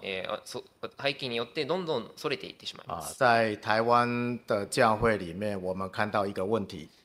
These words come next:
Speaker 1: 台湾の教会の中でも一つ問題が見受けられています。
Speaker 2: 啊，有很多人忙着做神的工。
Speaker 1: えー、多くの人は神の技を、えー、に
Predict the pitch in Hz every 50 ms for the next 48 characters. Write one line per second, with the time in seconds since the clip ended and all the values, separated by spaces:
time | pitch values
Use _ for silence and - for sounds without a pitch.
0 | _ - 170 185 196 180 143 - 135 123 - 131 123 127 131 131 127 117 110 117
1 | 120 139 151 143 123 - - 160 - 123 101 98 107 113 127 127 123 127 120 131
2 | 123 110 104 104 101 - 113 104 95 98 95 - - - - - - - - 87
3 | 80 78 85 98 113 120 123 113 104 95 120 120 127 117 113 107 104 104 107 113
4 | 113 - - 104 104 113 123 - 117 104 98 - 135 123 110 101 - - - 82
5 | 82 82 95 92 - 113 110 107 110 110 - - _ - - 127 131 131 131 131
6 | 123 120 - - 143 143 151 165 165 147 139 - 160 135 127 135 143 147 147 127
7 | 113 113 123 123 127 135 147 165 170 151 117 - - 110 104 98 98 98 92 90
8 | 92 113 104 - -